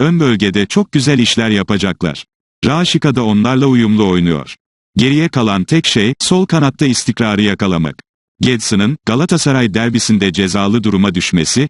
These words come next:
kimseyi fazla sevindirmesin, Salih o bölgede kimseye nefes aldırmaz. Amarte oynarsa o da görevini başarıyla yapar, çünkü yanlarında El Musrati gibi bir usta ayak var, çok rahat, özgüvenli, tam bir takım oyuncusu.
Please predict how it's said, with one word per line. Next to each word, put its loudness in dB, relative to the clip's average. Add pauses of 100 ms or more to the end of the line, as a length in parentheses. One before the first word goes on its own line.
kimseyi 2
fazla 0
sevindirmesin, 0
Salih 0
o 0
bölgede 2
kimseye 2
nefes 0
aldırmaz. -2 (720)
Amarte 2
oynarsa 0
o 0
da 0
görevini 0
başarıyla 0
yapar, -2
çünkü 0
yanlarında 0
El 0
Musrati -2
gibi 0
bir 0
usta -2
ayak -2
var, -2
çok -2
rahat, -2
özgüvenli, 0
tam 2
bir 4
takım 0
oyuncusu. 0